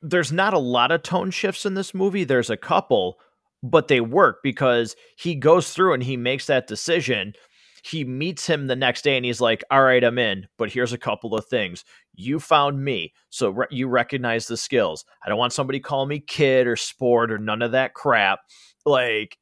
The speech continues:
and he's like, "All right, well, your skills mean jack right now." And, like, then the sheer wonder in, like, Will Smith's character when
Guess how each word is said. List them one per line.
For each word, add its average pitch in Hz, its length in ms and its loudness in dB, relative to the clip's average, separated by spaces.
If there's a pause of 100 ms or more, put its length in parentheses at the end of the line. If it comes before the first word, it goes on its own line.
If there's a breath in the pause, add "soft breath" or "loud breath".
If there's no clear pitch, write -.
(160)
and 170 140 2
he's 143 140 -2
like, 120 340 0
"All 170 120 6
right, 160 240 6
well, 131 440 4 (360)
your 117 140 -2
skills 160 360 4
mean 139 320 -6 (560)
jack 135 500 2
right 110 260 -2
now." 110 400 2
And, 147 200 0
like, 131 340 -2 (260 soft breath)
then 143 320 0 (260 soft breath)
the 147 120 6
sheer 147 320 2
wonder 120 640 2
in, 123 220 -2
like, 113 380 0
Will 120 220 0
Smith's 113 300 -6
character 120 480 -2
when 110 340 -4